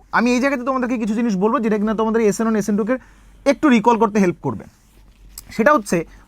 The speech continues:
ধরো আমি একটা অ্যালকোহল নিলাম, আমি এখানে অ্যালকোহলটা কি বললাম না, just বললাম এখানে একটা ওএইচ আছে, এটা কি ওয়ান ডিগ্রি, টু ডিগ্রি না থ্রি ডিগ্রি আমি কিচ্ছু বললাম না, just বললাম এখানে কি আছে,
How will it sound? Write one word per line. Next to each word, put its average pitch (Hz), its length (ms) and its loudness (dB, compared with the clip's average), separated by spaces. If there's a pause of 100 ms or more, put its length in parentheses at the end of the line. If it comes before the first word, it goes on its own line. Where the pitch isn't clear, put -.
ধরো 302 180 4
আমি 285 100 2
একটা 254 200 -2
অ্যালকোহল 208 320 2
নিলাম, 160 320 -2
আমি 247 160 0
এখানে 269 200 -2
অ্যালকোহলটা 247 360 2
কি 220 340 -2
বললাম 190 300 2
না, 160 100 0
just 190 180 2
বললাম 233 200 0
এখানে 220 120 2
একটা 202 180 -2
ওএইচ 170 260 0
আছে, 123 200 -8 (240)
এটা 180 120 2
কি 202 80 0
ওয়ান 190 380 4
ডিগ্রি, 240 260 -4 (280)
টু 208 100 4
ডিগ্রি 226 200 2
না 262 120 2
থ্রি - 140 -6
ডিগ্রি 240 140 2
আমি 262 120 0
কিচ্ছু - 400 0
বললাম 156 240 4
না, 135 80 2
just 262 380 2
বললাম 247 260 4 (100)
এখানে 202 180 2
কি 220 180 0
আছে, 220 180 0